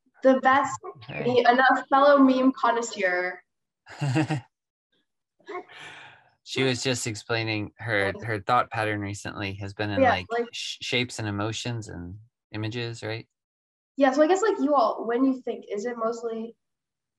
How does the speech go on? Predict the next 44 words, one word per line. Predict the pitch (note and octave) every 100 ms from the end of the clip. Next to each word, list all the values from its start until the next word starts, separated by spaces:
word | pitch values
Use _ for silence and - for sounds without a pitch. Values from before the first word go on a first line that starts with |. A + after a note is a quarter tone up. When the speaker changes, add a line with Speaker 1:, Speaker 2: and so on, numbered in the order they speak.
| _
Speaker 1:
like, | A3 A3
what | A3 B3 -
is | A3+ A3
it? | G3
Mostly, | F#3+ A3 G#3
like, | F#3+ -
words? | G#3 D#4 C#4+ C4+ B3 A3
Is | F#3+
it, | F#3+ -
like, | - - - _ _ _ _ _ _ _ _ _ _ _ _ _ _ _ _ _ - -
patterns? | A3 A3+ - _ _ _ -
Yeah, | - -
Einstein | A3+ A#3+ B3+
said | B3 A#3
he | A3+
thought | G3 G3
in | F#3
music, | F3+ F#3 - G3 -
and | A3+
that's | B3
what | D4 D4+
I |
want, | C4+ - F#3 F3 -
but | F#3+
I'm | G3+ A3+ A#3
just, | - -
I'm | A#3+ A3+
not | - -
that | -
smart | - - -
yet. | - -
I'm | B3
not | A#3+ B2+
Speaker 2:
You |
say | A#2+ C3+
Speaker 1:
that |
Speaker 2:
you | A2+
Speaker 1:
smart. | E2+ -
Speaker 2:
thi-, | _ -
you | B2
think | C3+ B2+
in | G#2+
music? | G2+ A#2 F3 F#3+ _ _
Speaker 1:
I | -